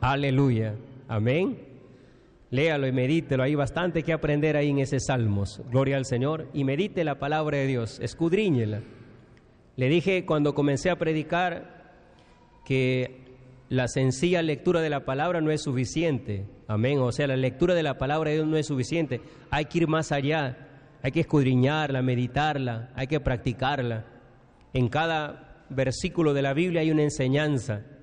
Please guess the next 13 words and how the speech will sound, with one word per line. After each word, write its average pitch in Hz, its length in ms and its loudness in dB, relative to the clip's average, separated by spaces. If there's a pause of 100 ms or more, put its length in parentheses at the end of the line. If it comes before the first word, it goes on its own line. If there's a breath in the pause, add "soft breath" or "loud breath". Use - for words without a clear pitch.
(280)
Amén. 139 800 0
Y 123 100 4
Dios 170 220 6
nos 165 260 -2
habla. 147 460 -2
Él 160 160 -2
nos 175 200 -2
habla 202 220 0
a 151 60 -2
través 151 220 2
de 143 100 2
su 139 140 -4
palabra. 104 480 -2